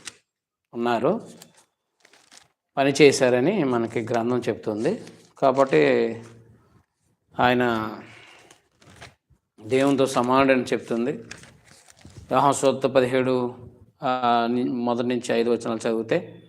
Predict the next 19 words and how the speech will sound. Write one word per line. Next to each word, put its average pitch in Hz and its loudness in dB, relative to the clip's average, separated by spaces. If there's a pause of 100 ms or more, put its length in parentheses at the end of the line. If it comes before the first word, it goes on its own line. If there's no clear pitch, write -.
(680)
"తండ్రి 139 4
లోకం 135 6
పుట్టుకొనుపు 131 0
నేను 135 0
నీ 127 2
వద్ద 113 0
ఉన్నానని" 117 0
ప్రభువారు 127 2
కూడా 135 4
మాట్లాడారు. 113 -2 (1080)
పేతురు 165 6
రాసిన 160 6 (2750)
మొదటి 127 4
పత్రికలో 131 4
కూడా 123 4
మూడో 127 4
అధ్యాయము 117 2 (300)
పంతొమ్మిదో 127 2
వచనంలో, 123 0